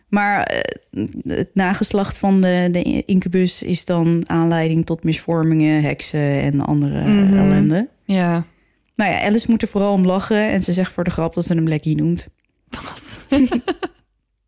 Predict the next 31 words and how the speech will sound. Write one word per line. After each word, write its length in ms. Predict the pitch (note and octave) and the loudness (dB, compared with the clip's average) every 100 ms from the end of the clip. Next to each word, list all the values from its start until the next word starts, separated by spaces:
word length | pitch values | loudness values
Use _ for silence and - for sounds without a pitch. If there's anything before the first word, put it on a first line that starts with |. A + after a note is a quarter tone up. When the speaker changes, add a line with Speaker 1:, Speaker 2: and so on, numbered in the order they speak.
| _ - - - - - _ - _ - | _ -20 -20 -20 -20 -20 _ -20 _ -4
Speaker 1:
Maar 320 | A3 G3+ B3 | 0 2 2
bisschop 500 | G#3+ A3+ - G#3+ - | 2 0 0 -2 0
Ossory 560 | F#3+ G3 G3 F#3+ F#3+ A#3 | 2 2 2 2 4 4
heeft 260 | F#3+ F#3 - | 2 0 -2
echter 380 | F3+ - F#3 F3+ | -4 -2 0 4
een 100 | F3+ | 4
moeilijke 420 | G#3+ C4 C4+ - | 4 2 -2 -6
taak, 380 | D#3 C#3 G3 - | -6 -4 -6 -2
aangezien 520 | A3 A3+ A#3 B3+ A#3+ | -2 0 2 2 2
Alice 360 | F3+ F#3+ - | 2 0 -2
op 120 | G#3+ - | -6 -2
hoge 320 | F#3 F#3+ A3 | 0 2 0
plaatsen 400 | F3 D#3 - G3+ | -2 -2 -2 -4
supporters 640 | - G#3 A#3+ C4 B3+ G#3+ | -4 -2 0 0 0 0
heeft. 420 | F#3 E3 E3 - _ _ _ _ _ - | 0 -2 -4 -10 _ _ _ _ _ -2
Hij 120 | C4+ | -2
schrijft 360 | - B3 A#3+ A#3+ | 0 0 0 2
in 120 | A3 | 2
dertienhonderdvierentwintig 1300 | A3+ B3+ A3+ G#3+ G#3 - A#3+ C4+ - E3 E3+ F3+ - | 2 4 4 4 0 2 2 4 2 0 0 0 -2
bijvoorbeeld 480 | G3 F3+ F3 F#3 A3 | -4 -2 -2 -2 0
een 120 | F#3+ | 0
brief 300 | F3 F#3 A3 | 2 2 2
met 120 | G#3 | 2
een 140 | G3 | 2
noodoproep 680 | E3+ - D#3+ F3+ - E3 G3 | 2 0 -2 -4 -2 -4 -2
aan 180 | - F3+ - - | -2 -4 -4 -8
Roger 360 | - - G#3+ - | -10 -6 -8 -2
Outlaw, 540 | C#4 B3 - D#3 G3 - _ _ | -2 -2 -2 -2 -2 -8 _ _
de 160 | A3 G3+ | -2 0
Speaker 2:
Oh. 240 | G3 G#3+ A3 | 2 0 2
Speaker 1:
broer 380 | A3 F3+ F#3 | 2 2 0